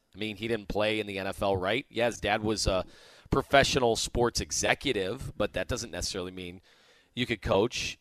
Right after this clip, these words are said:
Uh, was it that sh-, he was an assistant for ten years and worked his way up from basically an intern all the way up? I mean, he only called plays for one full season before he got the nod to be a head coach and play caller in the, in the N-,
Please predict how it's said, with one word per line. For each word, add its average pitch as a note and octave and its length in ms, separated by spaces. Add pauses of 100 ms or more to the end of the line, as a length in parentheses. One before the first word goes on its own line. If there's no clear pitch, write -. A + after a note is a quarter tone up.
Uh, G#2+ 160
was A#2 200
it A2+ 80
that G#2+ 100
sh-, - 240
he A#2 140
was A2 180
an G2+ 80
assistant A#2 540
for G#2 240 (180)
ten A2+ 220
years A#2 340
and F#2+ 80
worked G#2+ 160
his A2 140
way G2+ 180
up G2+ 280 (480)
from A2 140
basically A2+ 480
an F#2+ 60
intern B2 400
all G2 120
the G#2+ 60
way G2+ 180
up? A2 240 (520)
I - 60
mean, G#2+ 80
he A2 40
only C3 140
called B2 300
plays B2+ 400
for G2+ 520 (180)
one A#2 260 (160)
full B2+ 240
season A#2+ 640 (480)
before A2+ 340
he A#2 60
got A2 180
the A2+ 60
nod A2 200
to G#2 60
be G2+ 120
a F#2+ 40
head G2+ 160
coach G2+ 280
and F#2+ 100
play G2+ 140
caller F#2+ 440
in G#2+ 120
the, G#2+ 220 (220)
in A2 120
the G#2+ 180
N-, A2 140